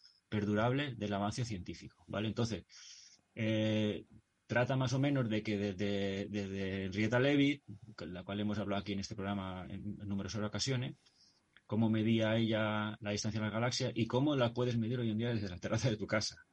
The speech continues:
¿vale? <laughs> Es, es, es curioso. Eh, con los nuevos métodos sabéis que, que, que, que, que están al alcance prácticamente de, de cualquier aficionado con una buena cámara.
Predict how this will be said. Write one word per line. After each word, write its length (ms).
¿vale? 300
<laughs> 220
Es, 220
es, 260
es 180
curioso. 440
Eh, 300
con 120
los 140
nuevos 260
métodos 320
sabéis 320
que, 400
que, 240
que, 420
que, 220
que 100
están 160
al 60
alcance 320
prácticamente 580
de, 240
de 100
cualquier 220
aficionado 420
con 140
una 300
buena 240
cámara. 340